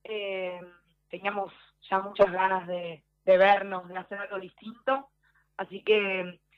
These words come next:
hace más o menos dos meses volvimos y, y empezamos a, a ir al club a correr, eh, cada una con el protocolo, en su carril, solo a correr.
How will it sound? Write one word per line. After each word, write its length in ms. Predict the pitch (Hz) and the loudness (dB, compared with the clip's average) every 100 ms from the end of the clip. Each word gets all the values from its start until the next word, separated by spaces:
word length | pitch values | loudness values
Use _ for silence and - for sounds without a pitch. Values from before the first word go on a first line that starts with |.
| _ _ | _ _
hace 460 | 196 196 - 190 - _ - | 0 0 -2 -12 -12 _ 2
más 240 | 214 - | 2 4
o 60 | 220 | 0
menos 280 | 220 220 - _ _ _ _ | 0 -2 -6 _ _ _ _
dos 200 | 220 220 | 4 4
meses 540 | 214 247 269 262 262 254 _ _ - | 0 -4 -2 -2 -2 -4 _ _ -10
volvimos 680 | 190 190 190 214 220 214 - | -8 -8 -10 -6 -6 -6 -10
y, 340 | 185 180 175 170 | -16 -14 -14 -8
y 80 | 180 | -8
empezamos 500 | 180 180 202 208 196 | -6 2 2 4 2
a, 280 | 190 180 - _ _ _ _ _ _ 190 | 2 -2 -8 _ _ _ _ _ _ 2
a 100 | 196 | 4
ir 100 | 208 | 4
al 140 | 196 | 2
club 300 | - 214 208 | -2 2 4
a 120 | 202 | 4
correr, 640 | 196 196 233 247 247 247 - _ _ _ | 2 2 4 4 2 -2 -10 _ _ _
eh, 300 | 190 180 170 | -12 -12 0
cada 220 | 196 196 | 2 2
una 440 | 196 190 185 180 - - - _ _ - | 0 -4 -4 -6 -10 -14 -16 _ _ -6
con 140 | 202 | -4
el 100 | - | -4
protocolo, 760 | - - 285 233 247 240 226 | -6 -6 4 8 10 10 6
en 100 | 202 190 | 2 -4
su 100 | 185 | -8
carril, 500 | 185 196 233 226 208 | -6 -6 -10 -14 _
solo 200 | 220 214 | -6 -6
a 60 | 214 | -6
correr. 540 | 202 202 247 294 - | -4 -4 -4 -6 -10